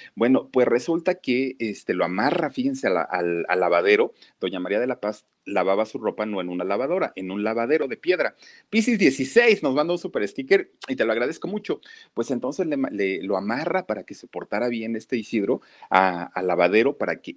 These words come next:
ella, estando lavando la ropa, el chamaco no se le echara a correr y se portara bien. Entonces ya lo, ya lo pone, eh, ahí. Y pues a la señora le daba mucho pesar porque, pues, imagínense, nada más no podía.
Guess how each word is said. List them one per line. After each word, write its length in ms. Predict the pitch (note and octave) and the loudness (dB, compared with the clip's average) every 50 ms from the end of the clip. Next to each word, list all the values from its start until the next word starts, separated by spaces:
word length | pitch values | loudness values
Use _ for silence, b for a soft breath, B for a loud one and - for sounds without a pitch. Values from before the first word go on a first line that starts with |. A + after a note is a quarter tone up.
| _ - | _ -2
ella, 380 | A2 A#2+ B2+ A#2 G2 F2+ D#2+ - - | 2 2 2 2 0 -4 -6 -6 -12
estando 420 | D#2+ - - - E2+ F#2 G2 G#2+ | -18 -12 -6 -6 -4 -2 0 2
lavando 420 | A#2 B2 A#2+ A2+ A2 A2+ A#2+ B2 | 2 2 2 2 0 0 0 0
la 140 | B2+ C3 C3+ | 2 2 2
ropa, 380 | C3 C3 B2+ - - A2 - B B B B B B | 2 2 0 0 0 -2 -4 B B B B B B
el 120 | - - | -14 -12
chamaco 360 | - - E2 E2+ - - A2+ | -12 -12 -8 -8 -6 -4 -2
no 100 | G#2+ G2 | -4 -4
se 140 | F2+ - G2 | -4 -4 -6
le 60 | F2+ | -6
echara 240 | - - - E2+ E2+ | -4 -4 -4 -4 -4
a 20 | |
correr 400 | - - F2+ - C3+ F#3 - _ _ _ _ - | -4 -6 -2 0 0 0 -2 _ _ _ _ -12
y 80 | E2+ E2+ | -10 -6
se 140 | - - | -6 -6
portara 400 | - - - - - F2 E2+ F2+ | -6 -6 -8 -4 -2 0 0 2
bien. 180 | G#2 C3 D3+ C3+ | 2 0 0 -2
Entonces 380 | G2+ - F#2+ F#2+ F#2 G#2+ G#2 G2+ | -2 -4 -4 -4 -2 -2 2 4
ya 100 | G2 F#2+ | 4 6
lo, 220 | G2 G#2 G#2 - B B B B B | 6 4 4 2 B B B B B
ya 180 | - F#2 G2+ F#2+ | 0 2 4 4
lo 140 | F#2+ F#2 - | 4 2 2
pone, 480 | - G2 G2 G#2 G#2 G#2 G#2 G2 - - | 2 4 4 4 4 4 2 0 -2 -4
eh, 580 | G2+ F#2 F2 E2+ E2+ E2 E2 E2 E2 E2+ F2+ - - | -4 -2 -2 -2 -2 -2 -4 -4 -4 -6 -6 -2 0
ahí. 320 | F2 G2+ A#2 E3 G#3 G#3 B B B B B B B - | 2 4 4 2 2 -2 B B B B B B B -8
Y 100 | A2+ A2 | -6 -4
pues 200 | - A2 - A#2+ | -2 -2 -2 0
a 60 | G#2 | -2
la 100 | G#2 G#2+ | -2 -2
señora 320 | - B2+ A#2+ B2 B2+ C#3+ | -2 0 2 2 4 4
le 100 | D#3 D3+ | 4 2
daba 220 | B2 A#2 A2 A#2+ A#2+ | 2 4 4 2 2
mucho 320 | A#2+ A#2 A#2 - C3+ C3+ | 0 -2 -2 -2 -4 -4
pesar 520 | - F#2 E2 - - - F#2+ F#2+ G#2+ A#2 - | -2 -4 -6 -6 -2 0 2 2 2 0 -2
porque, 280 | - - - - D#2 | -6 -8 -8 -8 -16
pues, 240 | - - E2 - - | -16 -16 -18 -14 -12
imagínense, 500 | F2 E2 E2+ - G#2+ G2+ G2 F2+ - F2+ | -12 -12 -10 -8 -6 -6 -6 -4 -6 -6
nada 200 | E2+ E2 F2 F#2 | -4 -2 -2 -2
más 280 | F2+ E2+ E2+ - - - | -2 -4 -6 -6 -10 -20
no 220 | F2+ F2 E2+ E2 - | -18 -16 -14 -14 -8
podía. 400 | - G2+ G#2 A#2 C#3 C#3 B2 | -2 0 2 2 4 2 2